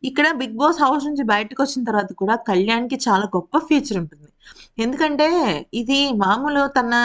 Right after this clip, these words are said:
గేమ్ షో కాదు, ఇది తన వ్యక్తిత్వం, ఇది తన మనస్తత్వం, ఇది తన, ఆ,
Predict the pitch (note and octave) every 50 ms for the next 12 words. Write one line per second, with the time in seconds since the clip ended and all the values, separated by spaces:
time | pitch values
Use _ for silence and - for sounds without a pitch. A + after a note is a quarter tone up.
0 | A#3+ A#3 A#3 G#3+ F3 - - G3 G3+ A#3 C4 C4+ - D#4 D#4 A3 A3+ G#3 F#3 F3+
1 | E3 D3+ - G#3+ A3 G#3+ - C4 A#3+ A#3 F#3+ D#3+ D#3 - - B3+ - - - F#3
2 | - - _ - - - - _ - A#3+ B3+ C4 C4+ C4 B3 A3+ F3+ D#3 D#3 E3+
3 | G#3 G#3 - C#4 C4+ C4+ - F#3 C#3+ - _ _ _ _ _ _ _ A#3 B3 B3
4 | C4 A3 B3 A#3+ A3+ A#3+ C4 D4 F#4 F4+ E4 B3+ F#3 - - G3+